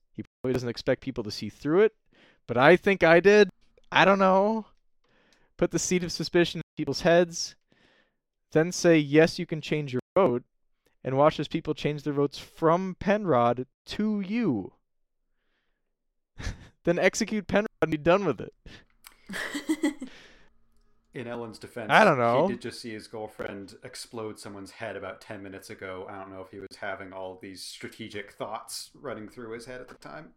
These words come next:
Speaker 2: <laughs>
Speaker 1: Yeah, I mean, obvi-, I mean, his, you know, he didn't even have time to get the blood off his uniform, but, uh, you gotta keep your head in a swivel. This is war.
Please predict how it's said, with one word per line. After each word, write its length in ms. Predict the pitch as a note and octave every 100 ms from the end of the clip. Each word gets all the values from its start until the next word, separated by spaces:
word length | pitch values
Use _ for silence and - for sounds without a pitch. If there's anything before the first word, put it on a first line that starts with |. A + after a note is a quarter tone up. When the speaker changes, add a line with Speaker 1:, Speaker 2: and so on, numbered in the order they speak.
| _ _ _ _ _
Speaker 2:
<laughs> 80 | G3+ - G#3 - _ _ _ _ _ - -
Speaker 1:
Yeah, 280 | F4 A#2+ -
I 140 | E3
mean, 200 | G3+ G3+ -
obvi-, 320 | F#3+ F#3 D3
I 60 | D#3+
mean, 220 | F3 F3+
his, 280 | D#3 - - _ -
you 80 | C#3
know, 220 | G2+ G#2 _ - _ _ _ _
he 80 | D3+
didn't 140 | F3
even 260 | E3 C#3 C3+
have 140 | B2+
time 240 | - C#3 B2+
to 80 |
get 160 | A#2 -
the 60 | G2+
blood 300 | A2 C3 C3+
off 140 | A#2
his 160 | G#2 A#2
uniform, 600 | D3 C3 - G#2 G#2 G#2+
but, 220 | G#2 G2+ _ _
uh, 380 | G#2 G2 F#2+ E2 - _ _ _ _ _ _ _ _ _ _ _
you 140 | A#2+
gotta 220 | E3+ E3+ C#3
keep 220 | - -
your 100 | B2+
head 140 | E3
in 60 | C3+
a 80 | A2
swivel. 600 | - F#3 D#3 A#2+ - - _ _ _ _ _ _ _ _ _ _ _ - -
This 140 | -
is 160 | D#3+ -
war. 640 | C#3+ F#3+ _ - C3 -